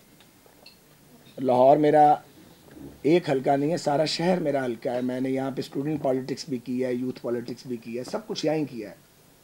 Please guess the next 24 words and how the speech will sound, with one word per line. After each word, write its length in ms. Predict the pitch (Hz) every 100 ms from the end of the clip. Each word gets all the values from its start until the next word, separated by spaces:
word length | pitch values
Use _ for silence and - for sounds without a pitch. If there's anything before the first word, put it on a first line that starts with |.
| -
मेरे 200 | 131 180
लिए 180 | 185 196
बहुत 320 | 170 180 196
मुश्किल 380 | 156 - 196 185
था 260 | 135 123 - - _ _ _ _ -
कि 60 |
मैं 140 | 139 147
railway 360 | 147 160 170
headquarters 540 | 156 147 143 139 165 151
में 300 | 147 147 160 - - _ _
सियासी 400 | - 170 175 -
कारकुनों 540 | 185 160 147 147 170 165
को 120 | 160
कहता 340 | 147 160 156
कि 120 | 147 151
वो 140 | 139
ना 200 | 131 139
आएँ, 180 | 113 90 - _ _ _ _ _ _ - _ -
लेकिन 380 | 143 165 175 170
ज़्यादा 300 | 143 143 160
मुश्किल 300 | 151 - 165
पेश 320 | 147 131 117
नहीं 220 | 123 110 95
आई। 140 | 87